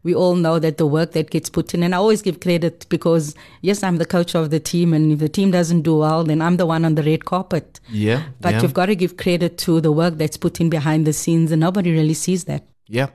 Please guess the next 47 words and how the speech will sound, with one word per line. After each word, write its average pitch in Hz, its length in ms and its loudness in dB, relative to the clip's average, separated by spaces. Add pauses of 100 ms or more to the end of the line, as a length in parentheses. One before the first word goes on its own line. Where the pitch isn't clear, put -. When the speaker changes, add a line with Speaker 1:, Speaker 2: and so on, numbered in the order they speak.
(140)
Speaker 2:
one 113 220 -4
hundred 117 200 -2
percent. - 200 -4
I 110 60 -2
wanna 143 180 0
get 151 160 -2
back 123 200 -2
to - 80 -14
that 98 120 -4
'cause 107 140 -6
that's 117 200 -4
an 127 60 0
important 127 420 -2
point 113 280 -2
around 101 200 0
accountability 104 760 -4
and 95 120 -4
the 92 80 -6
spotlight 107 720 -6
of, 101 180 -10
of 107 200 -6
your 110 180 0
role. 110 400 -2 (460)
But 143 100 -2
I - 20 0
wanna 220 240 -2
talk 214 300 -6
first 156 380 0
about, 120 360 -4 (200)
you, 131 160 0
we 147 160 0
talk 220 180 -2
a 151 60 -2
lot 123 160 0
on 123 100 -2
the 110 80 -2
show 127 220 0
about 107 220 0
whether 113 200 0
leaders 135 320 0
are 123 80 0
born 107 260 -2
or 98 120 0
made. 90 380 -4 (200)
And 113 100 -4
I 107 60 0
think 139 380 -6